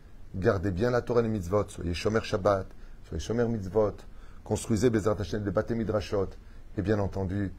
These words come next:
tout ce qu'il faut pour qu'un peuple se relève de ses cendres après deux mille ans d'absence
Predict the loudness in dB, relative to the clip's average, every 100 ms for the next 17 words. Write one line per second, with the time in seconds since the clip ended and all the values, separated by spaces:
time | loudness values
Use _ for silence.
0 | -14 -8 -4 -4 -2 -4 -2 -4 -4 -8
1 | -16 -14 -6 -4 0 2 4 2 2 2
2 | 4 6 4 0 -2 -2 -2 -2 -4 -6
3 | -6 0 2 2 0 -4 -6 -4 -4 -4
4 | -8